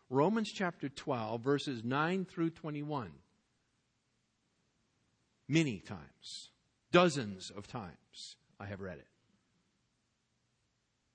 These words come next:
And moved quickly through it. I want to slow down and I want to let it sink in. I want to let it marinate on my soul and I want to let it marinate on our souls.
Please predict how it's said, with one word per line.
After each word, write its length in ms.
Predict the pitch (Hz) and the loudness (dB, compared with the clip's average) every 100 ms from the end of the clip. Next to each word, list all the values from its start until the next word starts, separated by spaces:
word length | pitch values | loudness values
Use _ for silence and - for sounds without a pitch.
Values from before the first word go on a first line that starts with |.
| _ _ _ _ _ _ - | _ _ _ _ _ _ -6
And 100 | 104 | 0
moved 460 | 131 139 139 139 - _ - - _ _ _ _ _ - - _ _ _ - - - _ _ _ | 2 4 2 -2 -16 _ -20 -20 _ _ _ _ _ -16 -16 _ _ _ -18 -18 -18 _ _ _
quickly 340 | 131 - 110 | -4 -2 -6
through 240 | - 92 69 | -6 -12 -14
it. 80 | - - - _ _ _ _ _ _ _ _ _ _ _ _ _ _ _ _ _ _ _ _ _ _ _ _ | -20 -20 -20 _ _ _ _ _ _ _ _ _ _ _ _ _ _ _ _ _ _ _ _ _ _ _ _
I 100 | - | -2
want 140 | 143 165 | 0 0
to 60 | |
slow 180 | - 170 | 0 -2
down 400 | 143 139 110 101 | 0 -2 -2 -4
and 100 | 110 | -4
I 40 | 113 | -4
want 200 | 123 120 | -4 0
to 40 | |
let 160 | 123 117 | 0 0
it 120 | 113 _ _ _ - | -4 _ _ _ -14
sink 340 | - 113 101 | -8 -8 -8
in. 140 | 131 101 | -6 -6
I 40 | |
want 200 | 113 135 | -4 -4
to 40 | 123 | -2
let 140 | 123 | -2
it 180 | 113 110 | -2 -4
marinate 540 | 117 123 123 117 107 | 0 0 0 0 -4
on 80 | 104 | -4
my 140 | 104 | -6
soul 360 | 107 - 135 123 | -6 -2 0 0
and 80 | 113 | -2
I 40 | |
want 160 | 120 165 | -2 0
to 40 | |
let 140 | 151 147 | 0 0
it 100 | 123 | -2
marinate 420 | 139 135 127 113 | -4 -2 -2 -4
on 120 | 110 | -6
our 160 | 113 113 | -8 -10
souls. 220 | - | -14